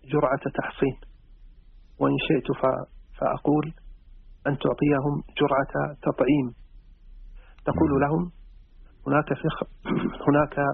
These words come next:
Speaker 1: فكرة خاطئة هي كذا وكذا، الصواب كذا وكذا"، بأسلوب سهل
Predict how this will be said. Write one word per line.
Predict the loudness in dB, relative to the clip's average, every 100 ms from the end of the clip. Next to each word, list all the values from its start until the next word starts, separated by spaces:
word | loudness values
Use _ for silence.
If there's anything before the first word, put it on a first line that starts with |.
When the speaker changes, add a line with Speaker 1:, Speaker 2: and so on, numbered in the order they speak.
| 0
Speaker 1:
فكرة | 0 0 -2 -2 0
خاطئة | 2 2 0 -2
هي | 0 0 2
كذا | 0 0
وكذا، | -2 -4 -6 -20 -20 -20 -20 -20
الصواب | -6 2 4 2 0
كذا | -2 -2 -4
وكذا"، | -4 -8 -12 -20 -20 -20 -20 -20 -4
بأسلوب | 0 0 2 0 2 -4 -6 -8 -2
سهل | 0 2 0 -2